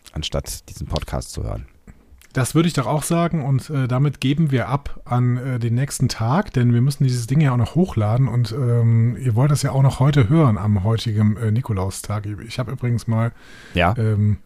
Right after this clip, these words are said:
Speaker 2: den Nikolaus bei uns auf dem Twitter-Account, äh,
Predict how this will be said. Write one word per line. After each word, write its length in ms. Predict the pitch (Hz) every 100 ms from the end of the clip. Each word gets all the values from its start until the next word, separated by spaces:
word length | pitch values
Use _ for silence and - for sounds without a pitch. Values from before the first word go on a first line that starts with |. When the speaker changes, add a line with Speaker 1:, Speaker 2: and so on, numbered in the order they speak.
| - _ _ -
Speaker 2:
den 100 | 110
Nikolaus 440 | 123 123 107 104
bei 100 | -
uns 220 | 110 113 123
auf 120 | -
dem 180 | 110 117
Twitter-Account, 680 | 131 135 110 - 107 104 - - _ -
äh, 320 | 113 104 101